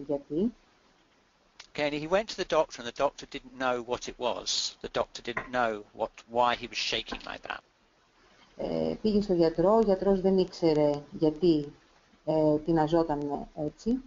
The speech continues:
Speaker 1: δεν μπορούσε να του πει κάτι.
Speaker 2: Okay, but, uh, when I explained to him, I found out that he had a very long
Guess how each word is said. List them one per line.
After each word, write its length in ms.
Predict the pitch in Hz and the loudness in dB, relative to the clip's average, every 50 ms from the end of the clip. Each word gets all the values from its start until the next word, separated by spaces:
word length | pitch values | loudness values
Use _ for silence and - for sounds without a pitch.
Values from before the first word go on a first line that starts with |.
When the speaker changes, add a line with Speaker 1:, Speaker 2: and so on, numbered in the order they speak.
| - _ _ | -14 _ _
Speaker 1:
δεν 100 | 160 151 | -8 -4
μπορούσε 380 | 147 147 143 143 143 - 139 143 | -2 -2 -2 -4 -8 -10 -12 -8
να 80 | 143 139 | -8 -8
του 120 | 131 - _ | -8 -10 _
πει 80 | - 139 | -12 -10
κάτι. 480 | - - 143 147 147 - 208 240 262 - - _ _ _ _ - - - - - _ _ _ - - 135 135 | -2 0 0 0 0 0 -4 -4 -4 -6 -12 _ _ _ _ -20 -20 -20 -20 -20 _ _ _ -8 -6 -6 -4
Speaker 2:
Okay, 160 | - 165 185 190 - | -2 -2 -2 0 0
but, 100 | 170 - - - - _ _ - | -2 -2 -2 -10 -18 _ _ -12
uh, 60 | 180 - _ - 165 | -12 -12 _ 0 0
when 100 | 180 208 220 | 2 4 2
I 40 | 202 180 - | 2 2 2
explained 500 | - - - 160 156 165 170 175 170 - - | 0 0 2 2 0 0 0 -4 -8 -10 -10
to 40 | 139 117 127 | -8 -6 -6
him, 120 | 110 104 104 - - 131 123 | -6 -6 -6 -10 -4 -2 -2
I 40 | 120 | -2
found 360 | - - - 170 165 165 165 170 156 | -2 -2 -2 0 0 0 0 0 -2
out 120 | 135 123 - | -2 -2 -4
that 140 | 123 120 123 143 | -8 -12 -10 -10
he 60 | 147 127 135 | -8 -6 -4
had 80 | 139 127 | -4 -4
a 120 | 113 117 135 139 | -4 -2 0 0
very 200 | 139 147 147 139 135 139 151 | 2 2 2 0 0 0 2
long 160 | 156 151 156 | 2 2 0